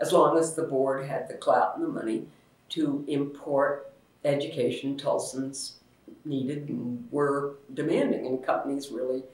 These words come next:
um, had the need for it. And individuals had the need for it. So I started feeling the same way about Common Ed, that there isn't enough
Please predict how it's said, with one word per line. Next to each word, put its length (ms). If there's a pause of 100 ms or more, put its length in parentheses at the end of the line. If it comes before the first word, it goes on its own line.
(500)
um, 440 (340)
had 220
the 60
need 340
for 220
it. 1040
And 120
individuals 600
had 160
the 60
need 200
for 240
it. 60 (160)
So 800 (340)
I 360
started 520
feeling 340
the 60
same 300
way 220
about 420 (400)
Common 380
Ed, 320
that 380 (920)
there 160
isn't 300
enough 640